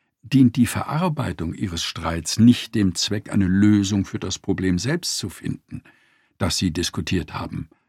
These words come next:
als es zu dem bedauerlichen Vorfall gekommen ist. Vielmehr geht es darum, die Art Ihrer Kommunikation über das Problem in Ordnung zu bringen,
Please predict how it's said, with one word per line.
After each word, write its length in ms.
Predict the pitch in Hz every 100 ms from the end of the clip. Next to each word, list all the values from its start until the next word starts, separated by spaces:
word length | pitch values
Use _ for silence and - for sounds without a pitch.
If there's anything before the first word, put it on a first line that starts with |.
| -
als 260 | 104 80 87
es 180 | -
zu 140 | - 80
dem 160 | 78
bedauerlichen 640 | 78 78 101 90 82 90 85
Vorfall 420 | 98 87 85 82
gekommen 460 | 80 101 147 113
ist. 380 | 76 - - - _ _ _ _ _ _ _ _ _ _
Vielmehr 360 | - 135 160 185
geht 220 | 196 151
es 160 | -
darum, 420 | - 131 160 160 131
die 220 | 113 -
Art 300 | 135 156 -
Ihrer 180 | 123 127
Kommunikation 1040 | - 139 127 127 131 - - 190 113 -
über 300 | 165 131 110
das 240 | 98 95
Problem 500 | - 82 85 90 80
in 160 | - 107
Ordnung 540 | - 139 - 95 82
zu 160 | - 78
bringen, 340 | - 80 69